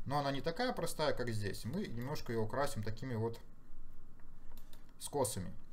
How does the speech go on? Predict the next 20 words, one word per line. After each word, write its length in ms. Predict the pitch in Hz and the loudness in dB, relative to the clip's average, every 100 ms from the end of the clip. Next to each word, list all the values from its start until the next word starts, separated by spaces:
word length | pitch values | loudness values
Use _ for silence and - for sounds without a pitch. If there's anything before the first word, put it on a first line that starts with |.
| - 110 | -4 0
Как 80 | |
раз 180 | 135 - | 2 0
таки 300 | - 123 110 - - - - | 2 2 2 0 -4 -8 -4
угол 260 | 185 127 117 | 0 2 0
скоса, 460 | - 269 269 120 110 | 0 0 2 2 2
длину 320 | 110 170 247 | 2 2 0
скоса 540 | - 185 - 165 - - - - - - - - - | 0 0 2 2 0 -4 -6 -6 -4 -4 -6 -6 -2
нам 200 | 127 131 | 2 2
нужно 200 | 110 110 | 2 2
повторить 440 | 107 - 127 120 | 0 4 4 4
точности, 460 | - - 120 95 - | 2 0 0 -2 -2
как 260 | - 98 - | -4 -4 -2
в 40 | |
оригинале. 600 | 98 117 180 240 202 - - - - - | -2 0 0 0 -2 -4 -8 -12 -12 -6
Поэтому 360 | - - 117 123 | -4 -2 -2 0
мы 40 | |
воспользуемся 640 | 110 - 139 110 110 - | 0 0 -2 0 -2 -2
именно 260 | 104 110 104 | -2 0 0
инструментом 640 | 101 - 104 127 104 101 - - - - - | -2 -4 -2 -2 -2 -4 -6 -12 -12 -10 -4
координаты, 680 | 107 101 131 185 180 151 | -2 0 0 -2 -2 -4